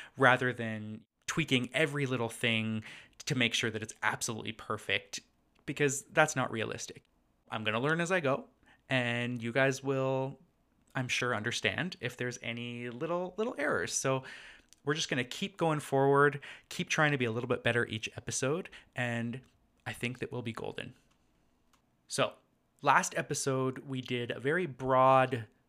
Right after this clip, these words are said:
discussion about why acupuncture and Chinese medicine are kind of difficult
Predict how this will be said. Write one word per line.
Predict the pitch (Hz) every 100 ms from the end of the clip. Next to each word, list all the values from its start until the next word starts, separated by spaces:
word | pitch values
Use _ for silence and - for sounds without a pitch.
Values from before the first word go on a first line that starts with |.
| _
discussion | 131 - - - 113 110 147 -
about | 123 117 113 113 123 120
why | 131 139 147 147 127
acupuncture | 120 - 127 123 113 113
and | 110
Chinese | 113 110 104
medicine | 107 104 - 104
are |
kind | - 180
of | 170
difficult | 135 135 - 107